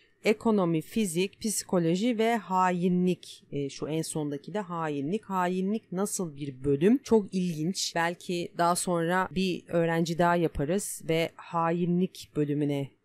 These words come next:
e, tercih ettiririz. Açıkçası Daniela'yı şimdi hainlik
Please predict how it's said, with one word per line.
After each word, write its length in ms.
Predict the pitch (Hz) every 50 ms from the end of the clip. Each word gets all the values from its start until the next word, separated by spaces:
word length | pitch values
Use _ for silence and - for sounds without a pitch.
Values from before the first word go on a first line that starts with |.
| _ _ -
e, 400 | 147 151 143 139 139 143 143 139
tercih 520 | - - 156 147 147 147 147 151 156 147
ettiririz. 600 | 143 - _ - - 139 143 151 196 220 - - -
Açıkçası 480 | - 160 - - - 175 170 - 156 151
Daniela'yı 480 | 165 156 160 165 170 165 165 156 156
şimdi 260 | 156 - - 160 156 156
hainlik 880 | 143 139 147 151 156 156 160 160 165 160 160 165 175 170 - - -